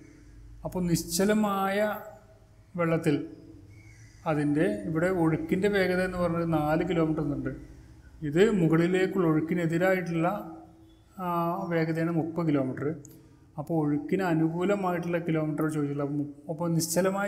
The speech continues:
ജലത്തിൽ നമുക്ക് കിട്ടുന്നത് മുപ്പത് plus നാല്, അത് മുപ്പത്തിനാല് കിലോമീറ്ററാണ് നിശ്ചലമായ ജലത്തിൽ.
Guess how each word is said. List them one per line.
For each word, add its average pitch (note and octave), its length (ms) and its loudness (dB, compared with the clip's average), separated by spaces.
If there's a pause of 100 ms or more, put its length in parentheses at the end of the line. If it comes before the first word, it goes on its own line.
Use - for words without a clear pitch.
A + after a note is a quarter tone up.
(100)
ജലത്തിൽ F#3 340 -2
നമുക്ക് E3+ 280 -4
കിട്ടുന്നത് E3 380 -2 (580)
മുപ്പത് D#3 400 -2
plus D#3+ 180 -2 (140)
നാല്, C#3 300 0 (1120)
അത് D#3+ 140 0 (580)
മുപ്പത്തിനാല് D#3+ 720 0
കിലോമീറ്ററാണ് D#3 640 0
നിശ്ചലമായ E3+ 560 -2
ജലത്തിൽ. C3 260 -2